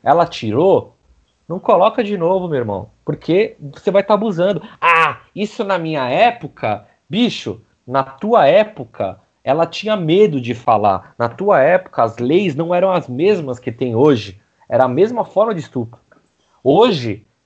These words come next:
que a gente conseguiu, né, pelo menos levantar a bandeira do não é não, que ainda assim ela vem, vem sendo distorcida por um monte, porque agora, é, esses caras falam que nós somos lacradores, né?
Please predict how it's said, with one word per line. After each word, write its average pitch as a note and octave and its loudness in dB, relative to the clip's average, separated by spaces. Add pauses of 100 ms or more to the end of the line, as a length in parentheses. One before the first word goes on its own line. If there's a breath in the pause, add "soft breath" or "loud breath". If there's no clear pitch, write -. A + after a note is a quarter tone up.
(120)
que - -4
a A#2+ 0
gente D3+ -6 (100)
conseguiu, D#3+ -2
né, A#2 0 (140 soft breath)
pelo D3 2
menos D#3+ 0
levantar E3 0
a D3+ 2
bandeira C3 -2
do C3 -4
não C3+ 0
é A#2+ 4
não, B2+ 2 (240 soft breath)
que - 0
ainda D3 2
assim C#3 -4
ela A#2+ 2
vem, A2 -6 (460)
vem A2+ -6
sendo A#2+ -6
distorcida B2 -2
por - -8
um A#2 -2
monte, D#3 -4
porque A2+ -6
agora, A#2+ 4 (280 loud breath)
é, G#2+ 2
esses A2+ -6
caras B2 4
falam A#2+ 0
que A2 -10
nós C3 -6
somos C3 -10
lacradores, B2+ -2
né? B2+ -2